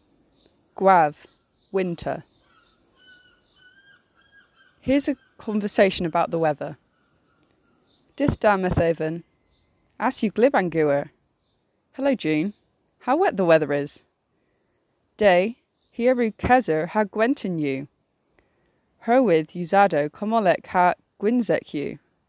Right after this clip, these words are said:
Yesterday it was hailing, and it's spring. Usually it's cloudy and windy.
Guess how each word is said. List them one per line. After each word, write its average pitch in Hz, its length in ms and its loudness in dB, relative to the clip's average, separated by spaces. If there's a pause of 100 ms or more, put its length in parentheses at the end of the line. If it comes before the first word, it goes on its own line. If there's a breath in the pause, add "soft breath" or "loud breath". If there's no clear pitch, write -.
(1800)
Yesterday 170 760 0
it 151 60 -6
was - 180 -8
hailing, 214 520 0 (360)
and 202 100 -4
it's 208 120 -6
spring. 170 560 -4 (960)
Usually 220 340 -2
it's - 160 -4
cloudy 214 400 0
and 170 160 -4
windy. 156 480 -2